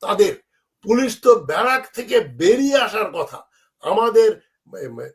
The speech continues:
নেত্রীর বাপের, আমাদের সবার বাপ, আমার বাপের চেয়ে বড় বাপ,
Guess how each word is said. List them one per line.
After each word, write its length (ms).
নেত্রীর 760
বাপের, 580
আমাদের 440
সবার 420
বাপ, 320
আমার 260
বাপের 360
চেয়ে 180
বড় 260
বাপ, 320